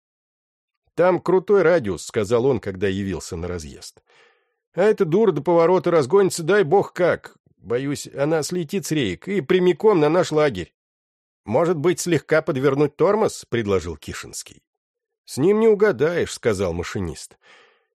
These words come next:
"Или не совсем даст ехать, а то и не удержит".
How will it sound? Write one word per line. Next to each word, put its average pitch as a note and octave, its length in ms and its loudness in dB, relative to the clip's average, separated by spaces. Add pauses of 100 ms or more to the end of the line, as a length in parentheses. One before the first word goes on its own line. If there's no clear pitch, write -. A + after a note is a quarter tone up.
"Или F3+ 220 -2
не D#3 160 0
совсем E3 420 0
даст D#3 260 0
ехать, C#3 540 -4
а G3 100 -2
то G#3+ 140 -4
и A3 80 0
не C#3 140 2
удержит". A#2 640 -2